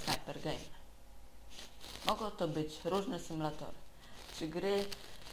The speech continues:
i zombie typu Dead Island. Mogą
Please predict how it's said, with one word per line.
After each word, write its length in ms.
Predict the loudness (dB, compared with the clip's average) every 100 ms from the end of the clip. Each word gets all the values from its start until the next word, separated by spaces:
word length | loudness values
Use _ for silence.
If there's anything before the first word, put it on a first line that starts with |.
| -8 -8 -6 -6 0
i 140 | 0 2
zombie 600 | 2 2 2 2 2 0 0
typu 520 | 0 4 6 6 2 2
Dead 200 | 2 4
Island. 440 | 4 2 2 -4 -6 -6 -6 -8 -10 -12 -10 -8 -6 -8 -2 2
Mogą 400 | 4 4 2 -2